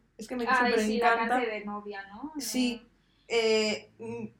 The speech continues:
Speaker 1: de repente <laughs> aparece, es que
Speaker 2: Y era
Speaker 1: no.
Speaker 2: mala, ¿eh?
Speaker 1: Era mala, mala, malísima. Esa también era como Alma, ¿eh? Además,
Speaker 2: Que
Speaker 1: veneno.
Speaker 2: le escupía a Fer, en plan de "puto gay".
Speaker 1: <laughs>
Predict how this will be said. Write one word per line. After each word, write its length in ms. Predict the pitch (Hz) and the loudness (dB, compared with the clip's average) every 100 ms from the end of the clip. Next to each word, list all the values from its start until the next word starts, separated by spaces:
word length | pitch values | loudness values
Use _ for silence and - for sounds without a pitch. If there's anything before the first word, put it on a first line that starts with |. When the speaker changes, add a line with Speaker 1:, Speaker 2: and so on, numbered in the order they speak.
| - | -2
Speaker 1:
de 60 | 214 | 0
repente 540 | 214 214 220 233 247 | 0 0 -2 0 0
<laughs> 40 | - | 2
aparece, 680 | 220 240 - 262 - - - | 6 6 6 2 -2 -10 -6
es 180 | 302 - | -6 -4
que 360 | - 254 - _ - - | -4 -4 -6 _ -18 -8
Speaker 2:
Y 120 | 247 | -2
era 180 | 247 285 | 2 2
Speaker 1:
no. 140 | 233 214 | 2 0
Speaker 2:
mala, 520 | 226 285 247 214 214 | 0 -2 -2 -4 -8
¿eh? 240 | 220 277 | -12 -4
Speaker 1:
Era 220 | 220 220 220 | 2 4 6
mala, 560 | 202 208 233 285 392 | 6 6 4 4 4
mala, 320 | 254 214 247 320 | 4 4 4 2
malísima. 640 | 269 208 247 - 285 208 | 2 2 -2 -4 2 2
Esa 180 | 208 240 | 2 2
también 240 | 233 233 | 2 2
era 140 | 240 240 | 2 2
como 220 | 214 202 | 2 2
Alma, 260 | 214 208 190 | 2 2 2
¿eh? 120 | 214 | 2
Además, 460 | 196 185 214 - - | 0 0 -2 -4 -8
Speaker 2:
Que 60 | |
Speaker 1:
veneno. 360 | 190 185 226 262 | -6 0 2 4
Speaker 2:
le 60 | 208 | 2
escupía 480 | - 254 - 285 302 | -2 -10 -6 -2 -2
a 180 | - | -2
Fer, 280 | 240 240 240 | -6 -6 -6
en 180 | 226 214 | -8 -10
plan 320 | 240 226 220 | -8 -8 -8
de 140 | 226 220 | -8 -10
"puto 320 | 240 240 240 | -8 -6 -2
gay". 300 | 262 220 - | -2 -4 -8
Speaker 1:
<laughs> 840 | - 277 - - 381 - 523 - | 2 4 4 2 0 8 10 10